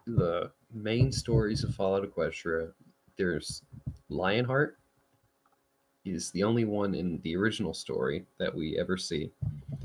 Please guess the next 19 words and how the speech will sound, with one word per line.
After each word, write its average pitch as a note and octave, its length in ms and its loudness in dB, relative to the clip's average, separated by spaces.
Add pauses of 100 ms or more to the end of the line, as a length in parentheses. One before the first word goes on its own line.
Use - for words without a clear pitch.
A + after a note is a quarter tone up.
(180)
who's G2 280 4 (220)
former F#2 280 4
Night F2+ 280 0
Guard F#2 420 6
from F#2 320 2
Canterlot, F2 680 0 (920)
or A2 460 6 (540)
the, F#2 340 2
uh, E2 300 2 (100)
Black F#2+ 260 4
Mountain F2+ 440 2 (260)
ones F2+ 520 -2
in E2 260 -2
Project - 400 -2
Horizons, E2 800 -2 (180)
which - 420 -6 (720)
are F2+ 260 -6
just - 340 -2
that D2+ 220 0